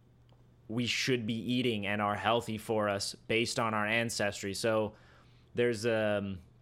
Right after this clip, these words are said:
just as a quick example, and this, to me, it just makes perfect sense. It just, it's so obvious. You know, we, we were talking about epigenes earlier, and, and to me, this is just completely obvious. Like,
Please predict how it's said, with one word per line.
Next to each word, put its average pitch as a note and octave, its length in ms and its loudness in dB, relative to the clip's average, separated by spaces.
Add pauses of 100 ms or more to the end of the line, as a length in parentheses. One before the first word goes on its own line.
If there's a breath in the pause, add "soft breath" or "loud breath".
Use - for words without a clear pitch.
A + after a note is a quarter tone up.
(500)
just A#2+ 200 0
as A#2+ 140 2
a A2 40 -4
quick B2+ 240 -2
example, G#2+ 800 -2 (1500 soft breath)
and B2 140 2
this, C#3+ 180 0
to - 160 0
me, D#3 200 2
it C#3 60 4
just B2 200 -2
makes C#3+ 260 0
perfect D#3+ 460 -4
sense. A2 500 -2
It A#2 60 -10
just, B2+ 320 -4
it's B2+ 200 -2
so C#3 420 2
obvious. A#2 580 2
You A#2 140 -6
know, A2+ 100 -2
we, A#2 140 0
we B2 140 -2
were A#2 60 0
talking C3+ 220 0
about A#2+ 160 2
epigenes G#2+ 540 -2
earlier, G2+ 400 0
and, G2+ 120 -4
and A#2+ 260 -2
to C#3 80 -2
me, C#3+ 180 0
this C3 160 0
is A#2+ 60 -8
just A#2 140 -4
completely G#2+ 640 -4
obvious. F#2 460 -2
Like, F#2+ 240 -4